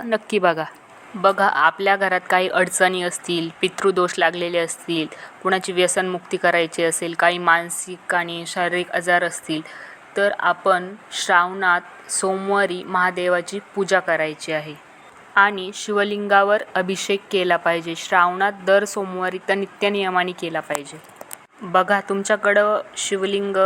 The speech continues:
आहे की नाही माहीत नाही, पण आपल्या देवघरात शिवलिंग हे असलंच पाहिजे. ज्याप्रमाणे आपण आपल्या देवघरात गणपती बाप्पाची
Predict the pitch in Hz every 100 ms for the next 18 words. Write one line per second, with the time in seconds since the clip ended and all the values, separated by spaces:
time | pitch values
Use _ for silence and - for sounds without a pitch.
0 | 196 - - 175 185 185 190 185 185 185
1 | 185 190 202 190 190 - 180 196 202 -
2 | - - 170 - 190 185 185 185 202 180
3 | 185 - - - - - 220 220 220 220
4 | 226 208 214 - - - 220 208 - 185
5 | 180 175 170 - 160 175 175 175 175 185
6 | 185 180 165 175 170 175 175 175 - 170
7 | 175 175 175 175 190 185 175 175 175 175
8 | 180 190 175 175 190 180 196 202 202